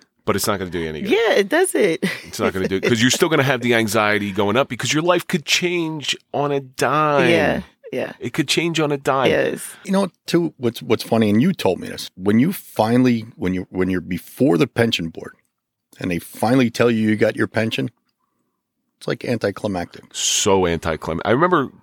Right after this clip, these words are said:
Speaker 1: who was it? John Sergio was sitting on the board, and he, I'm just sitting there. They, they'd approved me, and he's like,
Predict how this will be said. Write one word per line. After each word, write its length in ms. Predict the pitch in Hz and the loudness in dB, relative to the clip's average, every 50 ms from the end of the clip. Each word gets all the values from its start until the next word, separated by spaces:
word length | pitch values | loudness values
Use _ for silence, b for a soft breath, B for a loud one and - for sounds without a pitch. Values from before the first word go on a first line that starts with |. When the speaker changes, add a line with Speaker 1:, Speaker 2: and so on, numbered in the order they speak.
| _ _ | _ _
Speaker 1:
who 80 | - 110 | -4 -2
was 140 | 113 104 90 | -2 -2 -2
it? 80 | 85 | -2
John 220 | - - 113 123 123 | 0 2 2 2 2
Sergio 540 | - - 113 98 95 - - 87 73 65 67 | 2 4 4 4 4 2 0 0 -2 -2 -4
was 120 | 76 - | -6 -4
sitting 220 | - - - - | -2 -2 -2 -2
on 80 | 85 82 | -2 -2
the 60 | 80 78 | -2 -2
board, 360 | 69 80 78 73 65 64 - _ b b b b b b b b b b b b b b - | -2 -2 -2 -2 -4 -8 -12 _ b b b b b b b b b b b b b b -4
and 480 | 90 87 87 87 87 85 82 82 73 - _ _ _ _ _ _ _ | -2 0 2 2 2 0 0 -2 -6 -8 _ _ _ _ _ _ _
he, 360 | - 82 95 104 101 101 - - - - _ _ _ _ - - | -10 -6 -4 -4 -4 -4 -6 -10 -16 -20 _ _ _ _ -10 -8
I'm 80 | 107 | -4
just 180 | 107 151 147 - | -2 0 0 2
sitting 220 | - 180 180 185 | 2 2 2 2
there. 220 | 123 95 90 98 104 | 2 2 2 2 2
They, 180 | 107 113 123 | 2 0 0
they'd 220 | 107 - 101 117 139 | 0 2 0 0 0
approved 400 | 120 - - 151 180 208 160 82 | -2 -2 0 0 0 0 -2 -6
me, 180 | 69 - - - _ _ _ - - | -10 -10 -12 -16 _ _ _ -12 -4
and 320 | - 104 104 104 101 - _ _ _ _ | -2 0 0 0 -2 -6 _ _ _ _
he's 240 | - 110 117 - - | -10 -8 -6 -4 -4
like, 120 | 113 98 | -4 -4